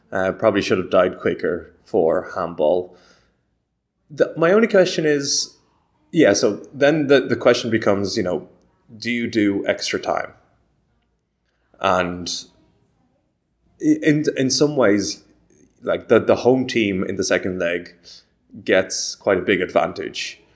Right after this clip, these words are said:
if extra time is being played, 'cause you get, um, yeah, yeah, the extra home minutes. But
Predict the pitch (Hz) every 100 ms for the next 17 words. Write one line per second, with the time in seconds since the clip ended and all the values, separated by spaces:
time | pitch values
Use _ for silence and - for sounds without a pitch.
0 | _ - - - 78 - - 87 92 -
1 | - - 95 85 - - - - - -
2 | 87 95 87 80 - - - - _ _
3 | _ - 92 90 90 92 95 - _ _
4 | _ _ _ _ _ _ _ _ _ -
5 | - - 107 92 95 95 - 95 - 110
6 | 92 - 101 101 92 90 - - - -
7 | 156 - -